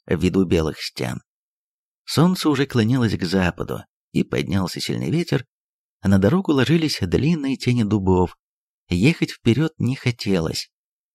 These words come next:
Дик повернул лошадь и направился к белой ограде. Вдруг он остановился. Впереди него на поляне, окутанной вечерними сумерками, двигалась тень молодой девушки,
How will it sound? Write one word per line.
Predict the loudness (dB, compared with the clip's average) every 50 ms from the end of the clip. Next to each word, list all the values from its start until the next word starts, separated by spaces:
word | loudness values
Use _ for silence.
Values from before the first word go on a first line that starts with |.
| _ _
Дик | -4 -2 -2 -2 -2 0
повернул | 2 4 4 4 4 4 2 4
лошадь | 2 2 2 0 -2 -4 -4 -4
и | -2 0
направился | 0 0 -2 0 0 0 0 0 -2 -2 -2 -2
к | -2
белой | 0 0 -2 0 0 0 -2
ограде. | -2 -2 -4 -6 -6 -8 -10 -14 -18 _ _ _ _ _ _ _ _ _ _ _ _
Вдруг | -4 -4 0 0 0 0 0 -2 -8 -16 -20 -20 _ _ _ _
он | -2 0 0 0
остановился. | -2 -2 -2 -2 -2 -2 -2 -4 -4 -6 -10 -12 -12 -16 _ _ _ _ _ _ _ _ _ _ _ _ _ _ _ _ _ _
Впереди | -20 -2 0 2 4 4 4 4 4
него | 4 2 2 2 2
на | 2 2
поляне, | 2 2 2 2 2 2 2 2 2 2 2 2 0
окутанной | 0 0 0 0 2 2 4 4 4
вечерними | 4 2 0 2 0 2 2 2 2 2 2
сумерками, | 0 -2 -4 -4 -2 -4 -2 -2 0 2 2 0 0 -4 _ _ _
двигалась | -2 0 2 0 0 0 0 0 0 -2 -2
тень | -4 -4 -4 -2
молодой | -2 0 0 0 2 0 0
девушки, | 2 0 0 0 -2 -6 -10 -10 -12 -12 -12